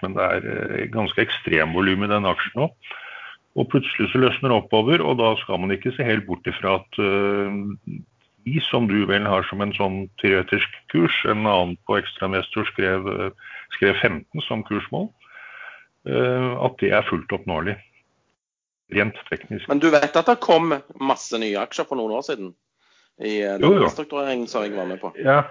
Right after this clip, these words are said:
Speaker 1: men han andre på Ekstramester, som er en veldig dyktig fundamentaltrader, han regnet på disse verdiene, og han hadde et kursmål på, han skrev vel kursmål ti, men han regnet ut at det fort kunne gå til femten. Så det er en blanding av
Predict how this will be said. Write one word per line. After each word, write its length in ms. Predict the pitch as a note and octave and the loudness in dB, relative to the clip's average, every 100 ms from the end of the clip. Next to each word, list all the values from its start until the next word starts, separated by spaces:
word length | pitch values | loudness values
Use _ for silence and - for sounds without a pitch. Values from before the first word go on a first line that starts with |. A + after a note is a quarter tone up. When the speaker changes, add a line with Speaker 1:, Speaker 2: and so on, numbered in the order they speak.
| - | -4
Speaker 1:
men 200 | C#3+ D3 | -4 0
han 280 | C#3+ C3+ C3+ | 2 2 2
andre 240 | C#3 A#2+ G2+ | 0 2 0
på 140 | B2+ | 2
Ekstramester, 560 | A#2+ - B2 A#2+ A2+ D3+ | 0 -2 -2 -2 -4 -6
som 120 | - C3 | -4 -2
er 160 | F#2+ | -2
en 100 | A2 | 0
veldig 220 | A2+ F#2+ | -2 -2
dyktig 320 | G#2 A2+ - F2 | -4 -4 -4 -6
fundamentaltrader, 960 | G2+ G#2 G#2+ A2 F#2+ F#2+ G#2+ A2+ D#3+ | -4 -4 -4 -2 -2 -2 -2 -2 0
han 240 | D3 C#3 C#3+ | -2 -2 0
regnet 400 | A#2+ G2 F#2 - | 0 0 -2 -4
på 140 | A#2+ | -4
disse 160 | A2+ - | -2 -2
verdiene, 460 | A2+ A2 G#2+ D3 E3 | -2 -2 -2 -2 -2
og 560 | C3+ B2+ B2+ B2+ B2+ | 0 0 0 -2 -4
han 160 | B2+ B2 | -4 -2
hadde 320 | B2+ F#2+ G#2 | 0 0 -2
et 180 | G#2+ - - - - - - | -2 -16 -16 -16 -18 -18 0
kursmål 440 | F#2+ - G2+ F#2+ G2 | 0 0 -4 -2 2
på, 120 | A2+ | 4
han 180 | A#2 A2+ | 4 4
skrev 440 | - A#2+ - G#2+ | 0 0 2 2
vel 120 | A#2 A#2+ | 2 0
kursmål 420 | G2 F#2+ A#2 A#2+ A#2+ | -4 -2 -2 -2 -2
ti, 280 | B2+ C#3+ - - | 0 0 -2 -6
men 160 | G2+ | -4
han 160 | G#2+ A2+ | -2 2
regnet 320 | G#2+ E2 D#2 | 2 0 -2
ut 180 | F2 - | -6 -4
at 100 | F#2 - | -6 -6
det 120 | - | -6
fort 160 | E2+ - | -8 -8
kunne 160 | G2+ | -8
gå 120 | F2+ - | -8 -8
til 120 | F#2 | -6
femten. 320 | F2+ E2+ - - _ - - - - - - - - - | -6 -8 -16 -20 _ -20 -18 -18 -18 -20 -18 -20 -8 -2
Så 140 | C3+ C3+ C3+ B2 B2 - - | 2 4 4 2 -8 -14 -12
det 160 | C#3+ C3+ | 0 4
er 240 | A#2+ G#2 | 6 6
en 140 | B2 C3 | 4 4
blanding 380 | C3+ A#2 F#2+ | 4 2 -2
av 140 | G#2 | 0